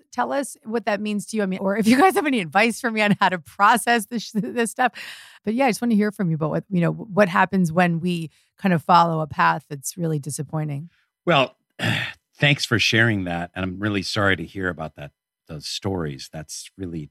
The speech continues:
Speaker 2: terrible. Um, anyone who is given,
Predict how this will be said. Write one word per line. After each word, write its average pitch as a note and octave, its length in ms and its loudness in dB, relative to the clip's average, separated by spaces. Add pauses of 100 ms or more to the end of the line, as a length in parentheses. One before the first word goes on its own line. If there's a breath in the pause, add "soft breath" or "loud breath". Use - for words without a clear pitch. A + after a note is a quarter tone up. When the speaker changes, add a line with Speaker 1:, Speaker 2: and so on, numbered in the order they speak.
(100)
Speaker 2:
terrible. D#2 640 -4
Um, E2 480 -10
anyone F#2 460 -4
who E2+ 300 -14
is D#2+ 480 -12 (460)
given, F2 540 -6